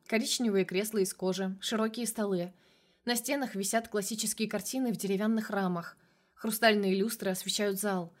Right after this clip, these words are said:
Услужливый администратор в строгой форме с улыбкой провожает нас к столику – за которым уже собралась шумная компания. Уже открыта холодная водка, стол ломится от закусок.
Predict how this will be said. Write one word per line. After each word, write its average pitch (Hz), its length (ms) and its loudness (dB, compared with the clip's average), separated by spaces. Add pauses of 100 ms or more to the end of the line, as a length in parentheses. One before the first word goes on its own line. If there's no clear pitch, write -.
(140)
Услужливый 247 600 0
администратор 196 720 0
в - 60 -10
строгой 202 320 2
форме 208 380 0
с 190 140 -4
улыбкой 226 360 0
провожает 208 500 -2
нас 214 180 0
к - 80 -8
столику – 185 540 0 (340)
за 233 140 2
которым 277 380 -2
уже 220 180 0
собралась 202 720 0
шумная 208 440 2
компания. 185 640 -2 (520)
Уже 233 220 2
открыта 254 400 -2
холодная 190 460 2
водка, 226 560 -2
стол 262 360 -2
ломится 220 380 2
от 180 100 -2
закусок. 190 540 -6